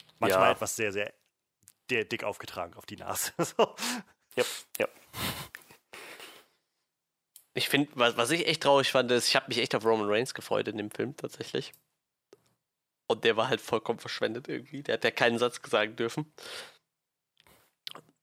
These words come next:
Speaker 3: Ich mein, war natürlich trotzdem eine nette Geste. Ich mein, der war gerade, äh, Leukämie am Bekämpfen zu der Zeit, wo sie den Film gedreht haben, ne? Da war er gerade beim Wrestling pausiert, aber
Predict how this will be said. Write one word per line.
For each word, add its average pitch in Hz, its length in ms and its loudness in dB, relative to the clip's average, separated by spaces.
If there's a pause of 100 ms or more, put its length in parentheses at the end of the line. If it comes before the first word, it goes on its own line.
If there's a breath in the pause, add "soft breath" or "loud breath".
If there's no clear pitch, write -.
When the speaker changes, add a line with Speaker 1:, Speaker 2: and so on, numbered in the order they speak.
(160)
Speaker 3:
Ich - 140 -8
mein, 123 180 6
war 123 80 8
natürlich 123 240 4
trotzdem 123 320 2
eine 113 80 4
nette 113 220 0
Geste. 120 260 2
Ich - 80 -6
mein, 110 160 2
der 104 140 4
war 104 100 2
gerade, 107 420 4
äh, 104 180 4
Leukämie 107 380 -2
am 113 120 0
Bekämpfen 113 340 -4
zu - 120 -4
der 113 120 2
Zeit, 113 180 -2
wo 113 80 -4
sie 107 120 -6
den 107 80 -10
Film 110 160 -4
gedreht 107 300 0
haben, 107 180 -2
ne? 107 160 -2
Da 104 100 0
war 95 100 2
er 95 120 2
gerade 101 160 0
beim 95 120 0
Wrestling 98 280 -4
pausiert, 101 360 -6
aber 92 280 -2